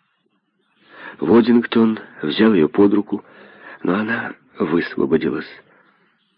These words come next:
Остановилась. "Ужасно. Правда?"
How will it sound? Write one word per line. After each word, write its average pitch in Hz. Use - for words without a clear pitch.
Остановилась. 73
"Ужасно. -
Правда?" -